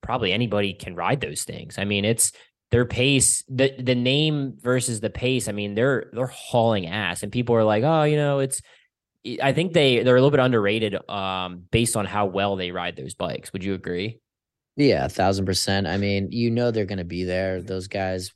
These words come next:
Speaker 2: would learn it, but take somebody like Jake Lewis, came from a Superbike last year, and, uh, I mean, he's, he's, he's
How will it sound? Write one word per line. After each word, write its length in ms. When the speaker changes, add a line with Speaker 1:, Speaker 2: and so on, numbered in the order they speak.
Speaker 2:
would 200
learn 300
it, 120
but 180
take 180
somebody 240
like 80
Jake 260
Lewis, 280
came 200
from 200
a 40
Superbike 600
last 320
year, 200
and, 220
uh, 340
I 80
mean, 140
he's, 540
he's, 340
he's 340